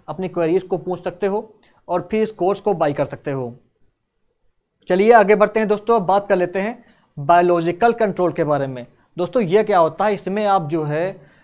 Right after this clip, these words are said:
जो बायो कंट्रोल एजेंट्स हो-, होते हैं और आपके जो माइक्रो ऑर्गेनिज्म होते हैं और जो आपके रेजिस्टेंट वैराइटीज होती हैं,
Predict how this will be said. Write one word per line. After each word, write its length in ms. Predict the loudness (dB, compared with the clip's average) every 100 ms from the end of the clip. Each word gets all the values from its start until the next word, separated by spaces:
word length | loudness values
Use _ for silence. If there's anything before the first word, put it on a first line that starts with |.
| _ -2
जो 160 | -2
बायो 280 | 4 4 4
कंट्रोल 360 | 0 -2 -2 -2
एजेंट्स 340 | -2 -2 -4 -8
हो-, 120 | -10
होते 260 | -8 -6 -6
हैं 340 | -6 -10 -14 _ _
और 120 | -2 0
आपके 240 | 0 0
जो 100 | 0
माइक्रो 440 | 0 -2 0 -2
ऑर्गेनिज्म 480 | 2 0 0 -2 -2
होते 240 | -4 -4 -6
हैं 300 | -6 -10 -14 -20 _ _ _ -6
और 140 | -4
जो 160 | 0 0
आपके 380 | 0 0 0 -2 -6 _ _ _ _ _ _ _ _ _
रेजिस्टेंट 520 | -8 -2 -2 -2 -4 -2
वैराइटीज 440 | -2 0 -2 -4
होती 260 | -6 -6 -6
हैं, 440 | -6 -10 -16